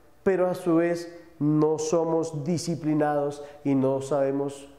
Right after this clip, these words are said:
planificar nuestros, nuestras ideas de negocio. Esto nos lleva a que generemos mucha empresa,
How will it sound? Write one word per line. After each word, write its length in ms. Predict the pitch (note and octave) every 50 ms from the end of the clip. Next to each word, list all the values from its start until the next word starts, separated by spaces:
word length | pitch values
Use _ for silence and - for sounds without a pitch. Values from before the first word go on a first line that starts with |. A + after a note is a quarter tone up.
| - - -
planificar 880 | D#3+ D#3 D3 D3 C#3+ C#3+ D3 C#3+ C3+ - - C3 - - C#3+ C#3 C3+ C#3+
nuestros, 520 | D3 C3+ - - C3 B2 A#2 A#2+ - -
nuestras 440 | D3+ B2+ A#2+ A2 - - A#2+ A2 -
ideas 180 | A#2+ A2+ A#2
de 80 | A#2 A#2+
negocio. 420 | A#2+ A#2 A2 A2+ - - - - - - - - - - - - - -
Esto 240 | - F3 E3 F3 F#3
nos 140 | F#3 F3 D3+
lleva 320 | D#3+ E3+ E3 D#3 D#3 D#3+ - - - - - - - -
a 180 | B2 B2+ B2+
que 420 | - - C3+ B2 A#2 G2 - - -
generemos 560 | - D3 C3 B2 B2 B2 D3 E3+ F3 F#3 F#3+ D#3 C#3+ - - - - - A#2 A2+ A2+
mucha 380 | B2 C#3 D#3+ F#3 F#3+ F#3 G3+
empresa, 440 | G3 G3 G3+ F#3+ F3+ - - E3+ E3+